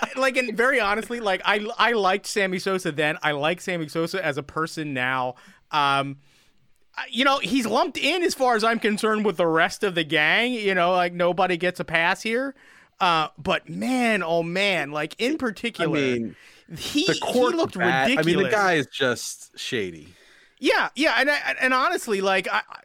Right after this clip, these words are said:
Speaker 1: to a certain degree, like, I'm more pissed off. I've always been more pissed off with him in particular about the goddamn bat than I was about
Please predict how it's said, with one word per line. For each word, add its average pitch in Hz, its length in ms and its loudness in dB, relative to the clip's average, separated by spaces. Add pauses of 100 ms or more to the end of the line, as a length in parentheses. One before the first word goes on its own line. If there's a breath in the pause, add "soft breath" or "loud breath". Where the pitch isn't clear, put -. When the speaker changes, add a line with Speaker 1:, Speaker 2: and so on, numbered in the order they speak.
(140)
Speaker 1:
to 247 120 -4
a 220 60 0
certain 320 240 -4
degree, 160 200 -2
like, 175 140 -2
I'm 208 100 0
more 233 200 -2
pissed - 280 -2
off. 196 120 0
I've 196 120 2
always 320 280 2
been 202 160 -2
more 214 160 0
pissed 220 200 -4
off 196 160 0
with 165 180 -8
him 220 180 0
in 196 80 -2
particular 170 440 -4
about 143 200 -4
the 139 60 -8
goddamn 170 500 -4
bat 190 360 0
than 156 140 -4
I 147 100 0
was 147 360 0
about 139 360 -2